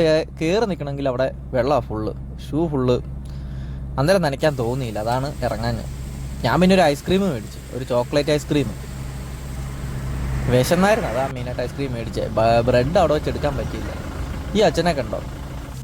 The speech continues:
ഈ അച്ഛൻ മറ്റേ കാറ്റാടിയും ചെറിയ കളിപ്പാട്ടമൊക്കെ വയ്ക്കുക. ഞാനപ്പോൾ ശിവാനിക്കൊരു കാറ്റാടി മേടിച്ച അച്ഛൻ്റെ കയ്യിൽ നിന്ന്. ആ അച്ഛന് ചെറിയ കച്ചവടമൊക്കെ ഉണ്ട്, അതിൽ നടപ്പുണ്ട്. ഞാൻ പിന്നെ നേരെ പോയത് മുരുകന്മലയാണ്.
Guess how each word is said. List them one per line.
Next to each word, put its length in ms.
ഈ 100
അച്ഛൻ 220
മറ്റേ 240
കാറ്റാടിയും 580
ചെറിയ 240
കളിപ്പാട്ടമൊക്കെ 500
വയ്ക്കുക. 300
ഞാനപ്പോൾ 320
ശിവാനിക്കൊരു 520
കാറ്റാടി 400
മേടിച്ച 260
അച്ഛൻ്റെ 300
കയ്യിൽ 140
നിന്ന്. 100
ആ 120
അച്ഛന് 260
ചെറിയ 220
കച്ചവടമൊക്കെ 560
ഉണ്ട്, 120
അതിൽ 180
നടപ്പുണ്ട്. 400
ഞാൻ 140
പിന്നെ 240
നേരെ 320
പോയത് 260
മുരുകന്മലയാണ്. 680